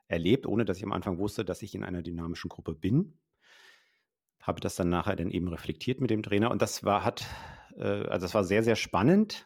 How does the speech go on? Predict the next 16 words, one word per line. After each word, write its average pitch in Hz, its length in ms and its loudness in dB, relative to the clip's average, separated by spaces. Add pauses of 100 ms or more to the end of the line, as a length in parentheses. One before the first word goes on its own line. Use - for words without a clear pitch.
(120)
äh, - 120 -4
in 107 180 0
dem 117 160 4
Moment 120 340 4
sehr 127 440 2
stressvoll, - 920 -6
also - 240 -6
es - 240 -8
hat, - 160 -12
äh, 52 260 -10 (280)
wahnsinnig 107 840 2
Energie 101 320 -2
gekostet. - 380 -6 (540)
Äh, 101 160 0
die 101 100 0
Leute 107 500 4